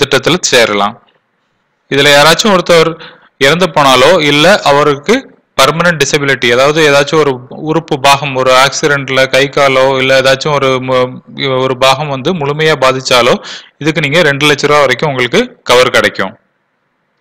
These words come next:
இதுக்கு மேல உங்களுக்கு வி-, information தேவைப்பட்டுச்சுன்னா நீங்க பக்கத்துல இருக்க post ஆபீஸ்க்கோ இல்ல நீங்க உங்க bank அங்க போய் டைரக்டா நீங்க விசாரிச்சுக்கலாம்.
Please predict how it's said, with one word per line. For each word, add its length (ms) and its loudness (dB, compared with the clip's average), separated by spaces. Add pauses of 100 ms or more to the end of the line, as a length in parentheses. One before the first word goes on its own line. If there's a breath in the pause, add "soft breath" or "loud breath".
(1600)
இதுக்கு 260 -2
மேல 360 2
உங்களுக்கு 320 0
வி-, 500 2
information 500 -4
தேவைப்பட்டுச்சுன்னா 580 -2
நீங்க 320 -4
பக்கத்துல 280 0
இருக்க 500 2
post 240 0
ஆபீஸ்க்கோ 440 0 (220)
இல்ல 220 0
நீங்க 340 -2 (120)
உங்க 200 -2
bank 580 -2 (300)
அங்க 280 -4
போய் 200 0
டைரக்டா 340 0
நீங்க 220 -2
விசாரிச்சுக்கலாம். 640 -2